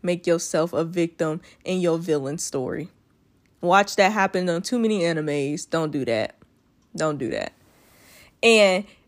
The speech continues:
to end this story off in the most circle way, the domestic abuse that I saw on the Citizens app was her husband beating her ass for fucking a neighbor.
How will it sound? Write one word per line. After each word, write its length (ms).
to 240
end 260
this 160
story 460
off 520
in 200
the 80
most 440
circle 440
way, 320
the 120
domestic 680
abuse 440
that 140
I 160
saw 500
on 160
the 80
Citizens 580
app 340
was 380
her 140
husband 640
beating 280
her 120
ass 400
for 120
fucking 440
a 40
neighbor. 500